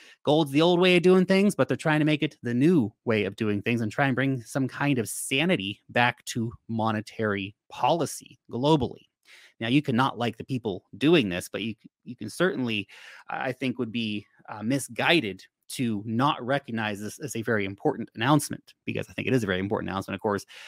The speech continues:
potentially very big if it gets passed for gold investors. Silver investors as well will likely benefit from this.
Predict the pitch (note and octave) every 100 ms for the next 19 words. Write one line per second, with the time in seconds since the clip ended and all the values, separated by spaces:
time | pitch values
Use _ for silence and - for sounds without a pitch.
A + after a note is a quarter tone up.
0 | - - D3 B2 A2+ C3 A#2+ A#2+ A#2 E2+
1 | - C#3+ A#2 A2 G#2+ - B2 G#2+ - -
2 | G2+ F#2+ G2 A2 A2 B2+ B2 C#3+ C#3+ -
3 | - G#2 A#2 A2+ A2+ A#2 A#2+ A2 A2 F#2+
4 | G2+ A#2 G2+ G2+ A2 G2+ G#2+ G#2 C#3 C#3+
5 | A#2+ A2 C3+ -